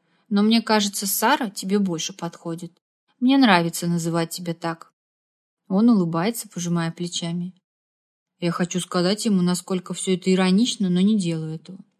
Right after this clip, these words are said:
Тогда мне пришлось бы объяснить ему, а я не готова к этому.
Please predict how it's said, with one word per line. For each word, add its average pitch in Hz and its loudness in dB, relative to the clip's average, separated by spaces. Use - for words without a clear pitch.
Тогда 220 2
мне 214 4
пришлось 208 -2
бы 190 0
объяснить 208 0
ему, 170 0
а 196 0
я 240 6
не 208 4
готова 170 -2
к - -18
этому. 170 -8